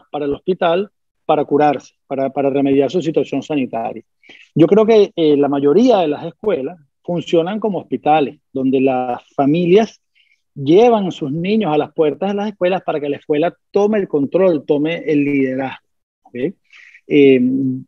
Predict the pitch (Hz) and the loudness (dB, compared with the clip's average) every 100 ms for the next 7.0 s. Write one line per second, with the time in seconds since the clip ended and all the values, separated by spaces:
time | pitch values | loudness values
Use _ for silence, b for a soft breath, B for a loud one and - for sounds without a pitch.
0 | _ _ _ 196 240 240 165 - 175 156 | _ _ _ 2 4 2 -2 -2 2 4
1 | 180 - 175 180 175 175 196 - 190 214 | 2 2 0 0 0 2 0 -2 -4 -6
2 | 180 170 214 _ _ _ _ - 180 170 | -4 -6 -6 _ _ _ _ 0 0 0
3 | 165 147 165 151 143 170 202 190 156 151 | -2 0 2 2 2 0 -2 -2 -4 -4
4 | 180 185 156 147 156 127 127 123 110 _ | -4 -2 -2 -2 -2 -4 -6 -10 -14 _
5 | - 147 143 139 139 220 262 196 139 143 | -8 -2 2 4 6 6 4 2 -4 -8
6 | 139 226 247 226 170 151 160 190 240 247 | -2 0 0 0 -4 -2 0 0 -2 -8